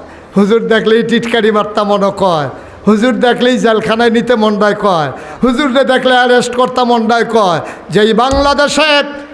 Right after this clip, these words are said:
বিরানব্বই জন লোক মুসলমানের দেশে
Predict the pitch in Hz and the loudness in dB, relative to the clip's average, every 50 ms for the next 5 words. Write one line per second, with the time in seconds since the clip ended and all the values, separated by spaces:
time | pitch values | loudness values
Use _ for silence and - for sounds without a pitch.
0 | - - - 170 220 254 285 285 285 277 269 269 269 285 285 285 285 285 - 277 | -14 -6 0 0 2 4 4 2 2 0 0 0 0 0 0 -2 -4 -4 0 0
1 | 285 294 294 233 247 285 277 285 285 269 285 277 190 208 226 277 226 214 262 269 | 2 2 2 2 2 0 0 0 0 0 0 0 0 -2 -2 0 0 0 0 0
2 | 294 294 285 285 285 277 285 285 233 196 220 285 269 277 285 285 285 277 262 | 0 0 0 0 2 2 2 0 0 0 -2 -2 0 0 0 0 2 2 0